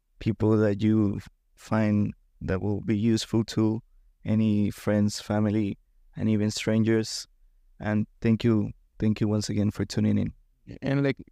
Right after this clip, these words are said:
Speaker 2: if any of you guys have a feedback or something that we need to improve, uh, you could just message us on Instagram at Our Cornerstone Podcast,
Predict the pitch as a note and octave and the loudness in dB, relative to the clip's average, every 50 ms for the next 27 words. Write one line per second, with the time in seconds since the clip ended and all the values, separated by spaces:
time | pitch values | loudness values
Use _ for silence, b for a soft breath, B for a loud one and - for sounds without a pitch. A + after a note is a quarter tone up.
0 | _ _ _ - C#3 C3 - B2 B2 A#2+ A#2 A2+ - - B2+ A2+ F2+ A#2+ A2 G#2+ | _ _ _ -4 -2 0 2 2 4 4 4 2 0 0 -2 0 0 0 0 0
1 | G#2 G#2+ - - - - - G2 G2+ G2+ - - - G#2+ G#2+ G#2 G2 G2+ G#2 G#2 | 0 -2 -2 -6 -8 -6 -4 -2 -2 -4 -6 -6 -4 -2 -2 -2 0 0 0 0
2 | G#2 - - G#2 - - - G#2+ G#2+ G2 - G#2 G2+ G2 G2+ G2+ G2+ - _ - | 0 0 -4 -6 -4 -4 -6 -4 -4 -2 0 0 0 2 0 0 -2 -4 _ -16
3 | _ _ _ _ _ - - - A#2+ A#2+ A#2 A2+ A2+ G#2+ - B2 G#2+ G2+ F#2 - | _ _ _ _ _ -14 -6 0 2 2 4 2 2 0 0 0 0 0 0 -2
4 | - C#3+ B2+ B2+ B2 B2+ B2+ B2+ A#2+ - - - - G2+ G2 G2 G2+ G2 G2+ G#2 | -2 0 0 2 2 2 0 0 -2 -4 -8 -6 -2 0 0 0 0 0 0 -2
5 | A#2 - - B2+ A2 G2 - - G#2+ G#2+ G#2+ - - _ _ - A2 G#2+ - - | -4 -4 -2 -2 -4 -2 -2 -2 -2 -2 -2 -4 -10 _ _ -8 -8 -6 -2 0
6 | A2 G#2+ F#2+ G#2 G#2 G#2 - G2 G2+ G#2 A2 G#2+ - - - A2+ - - G#2+ G#2 | 0 0 0 0 -2 -2 -2 -2 -2 -2 -4 -4 -6 -6 -8 -6 -4 -2 -2 0
7 | A2+ A#2 - G#2 G2+ F#2 - G#2 G2 G2 G2+ - - A#2+ G#2+ G2 G2+ - - - | 0 0 -2 -2 -4 -4 -4 -6 -6 -6 -6 -4 -2 -2 0 0 -2 -2 -2 -2
8 | A2+ G2+ G2+ - - G2 - - - - B2+ B2 C3 D3 - - | -2 -2 -2 -4 -4 -6 -6 -6 -4 -4 -2 -2 -2 -4 -6 -10